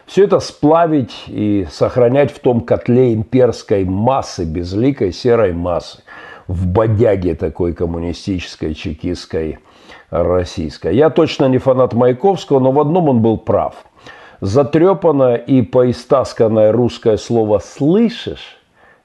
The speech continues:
никуда не годится в сравнении с полновесным украинским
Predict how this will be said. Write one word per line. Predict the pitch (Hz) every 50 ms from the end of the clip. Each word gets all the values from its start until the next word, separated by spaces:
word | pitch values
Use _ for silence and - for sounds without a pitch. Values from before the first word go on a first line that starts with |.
| -
никуда | - 80 101 117 110 120 139 131 135 127
не | 107 107 101
годится | 95 98 101 113 143 151 139 - 117 95
в | -
сравнении | - - 95 92 92 107 110 107 107 98
с | 87 - -
полновесным | _ - 107 98 92 92 92 90 98 117 127 120 - 107 98 92 87
украинским | 85 78 - 87 87 90 98 98 92 - - - 82 71 -